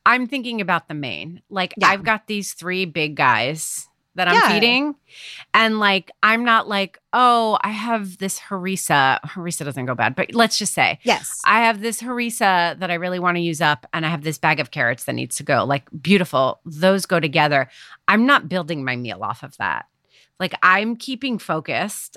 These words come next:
Speaker 1: on, like, what is my main <laughs> thing? Like, what's gonna fill them up? And then I kinda build out from there.
Speaker 2: I don't think either way that we are thinking is wrong. And I think it's
Speaker 1: Totally.
Speaker 2: actually helpful.
Speaker 1: Totally. I'm just making a distinction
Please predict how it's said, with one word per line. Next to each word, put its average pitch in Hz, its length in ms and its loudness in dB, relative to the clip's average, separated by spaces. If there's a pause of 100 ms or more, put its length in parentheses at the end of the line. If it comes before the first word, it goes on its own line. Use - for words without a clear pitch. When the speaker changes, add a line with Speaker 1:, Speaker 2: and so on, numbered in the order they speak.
Speaker 1:
on, 175 200 -2
like, 147 280 -2 (160)
what 175 500 2
is 208 160 -6
my 175 200 -2
main 147 580 -2 (240)
<laughs> - 240 -20
thing? 147 380 -2 (400)
Like, 175 160 -4
what's 165 400 2
gonna 180 240 -6
fill 131 240 -6
them 139 240 -8
up? - 340 -6 (460)
And 214 200 4
then 214 140 4
I 196 140 2
kinda 190 320 -4
build 165 260 0
out 151 180 2
from 160 200 -6
there. 156 520 -4 (480)
Speaker 2:
I 285 120 6
don't 415 180 0
think 480 300 0
either 294 260 4
way 233 220 2
that 240 160 0
we 208 240 0
are 190 160 0
thinking 220 540 -4 (240)
is 165 340 -2
wrong. 143 460 0
And 190 100 0
I 214 80 2
think 233 180 0
it's 277 60 8
Speaker 1:
Totally. 277 180 6
Speaker 2:
actually 320 280 0
helpful. 269 280 2
Speaker 1:
Totally. 269 400 4
I'm 226 220 4
just 269 240 -8
making 269 340 -2
a 226 60 -2
distinction 180 800 -6